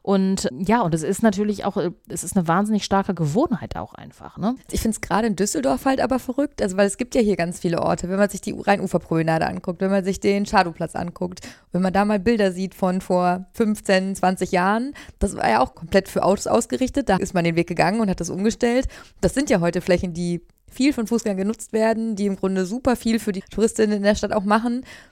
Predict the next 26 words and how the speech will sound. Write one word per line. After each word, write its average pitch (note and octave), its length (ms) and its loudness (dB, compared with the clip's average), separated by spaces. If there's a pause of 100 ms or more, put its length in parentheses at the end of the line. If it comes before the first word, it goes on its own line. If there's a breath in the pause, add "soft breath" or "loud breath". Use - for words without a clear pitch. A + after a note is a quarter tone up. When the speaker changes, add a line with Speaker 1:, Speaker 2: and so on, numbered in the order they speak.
(420 loud breath)
Speaker 2:
Und F#3+ 220 -2
das C4+ 160 4
finde C#4 160 -2
ich - 80 -2
so G3+ 140 2
interessant, G#3 840 -2
dass G#3+ 80 0
das G#3+ 140 -4
trotzdem D#4 320 2
nicht E4 180 -2
reicht, D4+ 380 0
also G#3 120 -2
solche A3 240 0
Riesenplätze, D4 920 -2
die A3 160 -8
ja G#3+ 160 0
so A#3+ 140 -2
umgestaltet F3+ 560 -2
wurden, F#3+ 380 -4 (340 loud breath)
für C4 180 0
Erkenntnisse, B3 720 2
zum A#3 140 -4
Beispiel A#3 580 2
für - 120 -2
eine A3+ 100 2
Kö, A#3+ 460 2